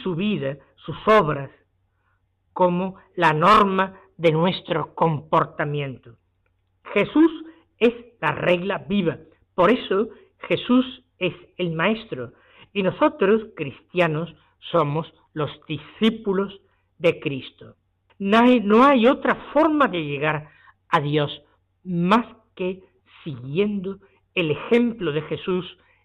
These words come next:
y las enseñanzas de Jesús. Algunos insisten que sin tener la religión cristiana,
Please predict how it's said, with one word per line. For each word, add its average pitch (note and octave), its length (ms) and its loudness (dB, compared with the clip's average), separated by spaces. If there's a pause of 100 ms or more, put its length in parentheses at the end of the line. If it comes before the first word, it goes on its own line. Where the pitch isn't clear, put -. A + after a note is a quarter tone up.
(120)
y G#3+ 100 -2
las G3 260 -2
enseñanzas D3 920 -4 (220)
de C#3+ 80 -6
Jesús. - 440 -16 (640)
Algunos A3 640 4
insisten G3+ 1000 0 (400)
que E3+ 320 2
sin G3+ 240 2
tener F3 340 2
la E3+ 140 2
religión D3 560 -2
cristiana, E3 720 -2